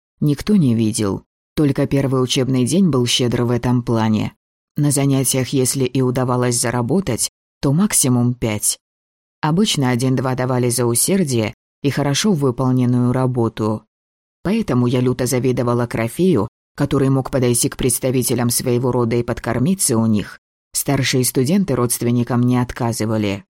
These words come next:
К чести парня, если ему перепадал десерт, он всегда щедро делился с нами.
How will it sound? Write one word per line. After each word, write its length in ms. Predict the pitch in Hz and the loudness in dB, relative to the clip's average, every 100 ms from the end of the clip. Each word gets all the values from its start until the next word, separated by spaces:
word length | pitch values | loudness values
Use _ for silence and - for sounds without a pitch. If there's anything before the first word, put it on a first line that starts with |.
| _ _ | _ _
К 60 | - | -4
чести 420 | 151 131 - 127 | 0 0 0 -2
парня, 480 | 147 185 135 107 95 _ _ - | 0 0 2 0 -4 _ _ -2
если 360 | 135 131 131 | 0 2 0
ему 220 | 127 127 | 2 2
перепадал 560 | 120 123 120 123 120 120 | 0 0 0 -2 0 0
десерт, 500 | 120 110 - 123 - - _ _ | 0 -2 0 -2 -4 -14 _ _
он 140 | 147 | -2
всегда 340 | 139 143 147 208 | 0 -2 0 0
щедро 360 | - 127 127 | 0 0 2
делился 540 | 127 127 123 123 - 131 | 2 2 0 0 -2 0
с 140 | - | 0
нами. 480 | 127 113 110 110 | 0 2 0 -2